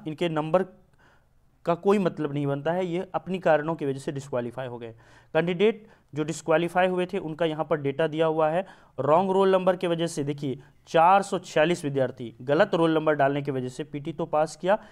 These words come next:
लेकिन मेंस में ये लोग डिस्क्वालीफाई हो गए। इसके अलावा ये सारा रीजन है, यहाँ पर आप चाहें तो वीडियो को पॉज करके आप देख सकते हैं, है ना। इसके अलावा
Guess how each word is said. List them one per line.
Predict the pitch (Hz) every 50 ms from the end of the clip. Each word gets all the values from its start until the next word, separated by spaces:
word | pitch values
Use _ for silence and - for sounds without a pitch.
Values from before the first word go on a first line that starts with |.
| - _ _ -
लेकिन | 147 143 175 151
मेंस | 143 143 156 165 147 -
में | 165 160 147
ये | 143
लोग | 143 147 151 143
डिस्क्वालीफाई | 139 131 131 - 139 127 131 127 - 135 127 127
हो | 123 117
गए। | 117 117 117 - - - - - -
इसके | 156 - - -
अलावा | 190 180 180 180 185
ये | 170 160 160
सारा | 160 - - 170 170 170 180
रीजन | 180 165 156 147 160 165 160
है, | 165 170 156
यहाँ | 139 139 147 151
पर | 151 165
आप | 143 143 143 143
चाहें | 143 143 135 156 190 - - - - _ -
तो | - 147
वीडियो | 143 143 143 156 165
को | 160 165
पॉज | 143 - 139 135 139 139
करके | 143 151 139 143 165 160
आप | - 135 147 143 143
देख | 131 143 139 143
सकते | 143 - 151 147 - 143
हैं, | 131 123 123
है | 135
ना। | 151 185 226 - - - - - _ -
इसके | 165 - - 220
अलावा | 214 202 190 190 202 214